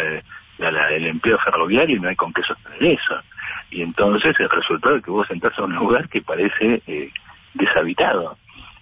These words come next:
eh, y que está contratado por unas personas que lo manejan más o menos y todo sigue igual y se va de-, derrumbando de a poco. Bueno, esa es una imagen, si vos querés especular, de la Patagonia, eh,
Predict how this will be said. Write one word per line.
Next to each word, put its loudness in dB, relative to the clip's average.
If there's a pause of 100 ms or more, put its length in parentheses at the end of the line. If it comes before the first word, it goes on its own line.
(200)
eh, 2
y 4
que 2
está 0
contratado 0
por -4
unas -2
personas 0
que -12
lo -6
manejan -2
más 0
o 2
menos 4
y -8
todo 2
sigue -6
igual 0
y -8
se -4
va 2
de-, 0
derrumbando 0
de 0
a -2
poco. -2 (680)
Bueno, 2
esa 2
es -4
una 4
imagen, 2
si -6
vos 0
querés 2
especular, 0
de 0
la -8
Patagonia, -2 (380)
eh, -8